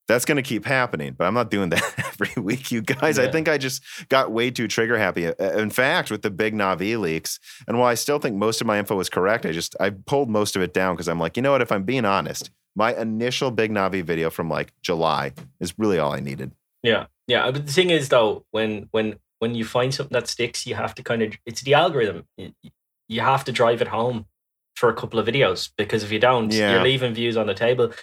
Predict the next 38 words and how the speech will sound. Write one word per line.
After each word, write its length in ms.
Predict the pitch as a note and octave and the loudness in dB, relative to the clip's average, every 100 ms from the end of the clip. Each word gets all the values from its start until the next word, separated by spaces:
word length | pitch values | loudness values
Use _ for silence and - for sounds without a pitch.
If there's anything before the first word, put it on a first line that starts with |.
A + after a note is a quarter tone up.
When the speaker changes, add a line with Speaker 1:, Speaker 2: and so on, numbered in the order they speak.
| - | -8
Speaker 2:
you're 140 | G2+ | -4
losing 260 | G#2+ A2 A2 | 0 0 -2
subscribers 500 | - - B2 C#3 C#3 | -6 2 4 4 2
on 100 | C#3 | -2
the 60 | C3 | 2
table. 380 | C#3+ C#3 C3+ - - - | 2 2 0 -4 -16 -6
And 120 | A#2 | -2
the, 160 | B2+ A#2+ _ | -2 -4 _
and 100 | B2+ | 2
unfortunately, 640 | B2+ A#2+ C3+ D3+ - B2+ A2+ | 2 4 4 4 2 -2 0
like, 160 | A2+ - | 0 4
I 60 | B2 | 4
don't 100 | B2+ | 6
wanna 140 | B2 | 2
be 80 | B2 | -2
somebody 280 | - B2 A#2+ | -4 -2 -4
who 60 | |
clickbaits. 480 | A#2 B2+ - B2+ A#2 - | -2 -2 4 2 2 -2
I 80 | A#2+ | 2
don't 100 | A#2+ | 2
wanna 100 | A#2 | 0
be, 180 | A2+ - | -2 -4
but 140 | - A2 | -6 0
that's 200 | C3+ C3+ | 0 2
the 80 | D3 | 2
way 80 | C#3 | 2
YouTube 300 | C#3+ C#3+ C3+ | 2 0 0
works. 420 | D3+ - - - _ | 0 0 -12 -16 _
That's 240 | - - - | -8 -6 -4
what 200 | - - | -4 -4
people, 360 | B2 - B2+ | -4 2 2
Speaker 1:
Mm-hmm. 200 | A#2 F2+ | 2 -2
Speaker 2:
people 340 | D#2 E3 E3+ C#3+ | 0 2 4 4
watched 340 | C#3+ C#3+ - | 4 2 0
your 140 | C#3 B2+ | 4 6
la-, 240 | B2 - - A#2+ | 4 2 -4 -4
like, 220 | A2+ - _ _ _ _ | -4 -6 _ _ _ _
pe-, 160 | D#3 | -4